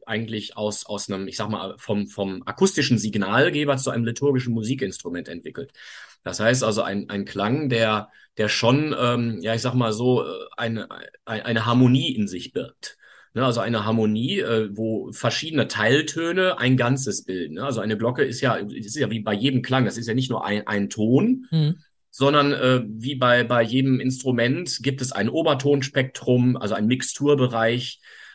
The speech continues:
Speaker 1: äh, es gibt den Prinzipaltonbereich, das sind also ganz verschiedene, äh, Summtöne, die ein Ganzes ergeben. Und das Ganze,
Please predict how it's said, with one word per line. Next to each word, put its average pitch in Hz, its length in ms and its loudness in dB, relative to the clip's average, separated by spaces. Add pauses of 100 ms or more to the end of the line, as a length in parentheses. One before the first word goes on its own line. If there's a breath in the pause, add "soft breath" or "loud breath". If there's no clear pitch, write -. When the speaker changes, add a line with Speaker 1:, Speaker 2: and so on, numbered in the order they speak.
Speaker 1:
äh, 123 240 6
es 120 180 -2
gibt 131 300 -2
den 113 140 -2
Prinzipaltonbereich, 120 1080 0
das 120 140 -2
sind 123 80 -2
also 113 140 -2 (140)
ganz 220 260 2
verschiedene, 180 500 -2 (800 loud breath)
äh, 123 240 -2
Summtöne, 135 880 2 (320 loud breath)
die 147 100 -2
ein 143 160 2
Ganzes 139 460 2
ergeben. 95 500 -6
Und 104 180 -6
das 135 160 2
Ganze, 175 540 -2